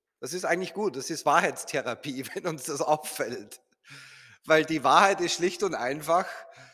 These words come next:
ganz, ganz viele Dinge, die wichtigsten Dinge wahrscheinlich, haben wir nicht unter ko-, unserer Kontrolle. Wir können alle morgen umfallen und tot sein, das hat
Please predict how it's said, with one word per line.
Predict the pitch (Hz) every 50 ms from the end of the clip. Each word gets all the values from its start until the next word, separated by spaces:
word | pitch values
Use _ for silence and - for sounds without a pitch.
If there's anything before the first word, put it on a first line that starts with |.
| _ _ _ _ _ _ _ _ _ _ _ _
ganz, | 180 202 247 285 -
ganz | - 233 214 196 -
viele | - 202 202 208 208 180
Dinge, | - 208 226 247 240 220 208
die | - 185 180 156 147
wichtigsten | 254 302 359 - - 349 - - - - 170 156 -
Dinge | 170 165 151 160 170 151
wahrscheinlich, | 139 156 151 - 165 143 139 143 151 180 208 214 214 - - - _ _ _ _ _
haben | 165 190 208
wir | 214 220
nicht | 220 262 311 - -
unter | 202 170 156 160 160
ko-, | - - - _
unserer | 175 202 170 175 185 185
Kontrolle. | 185 - 214 202 190 226 294 320 - - - - _ _ _ _ _ _ _ _ _ _ _ _ _ _ _ _ _ _ _ _ _ _ _ _ _ _ _
Wir | - 160
können | - - 202 202 214 214
alle | - - 180 214 233 208
morgen | 185 170 180 - 220 208 -
umfallen | 185 214 240 277 - 214 196 196 202 208 202
und | 190 180 165 151
tot | 180 233 - -
sein, | - - 156 156 170 190 214 220
das | 202 190 - -
hat | 190 180 -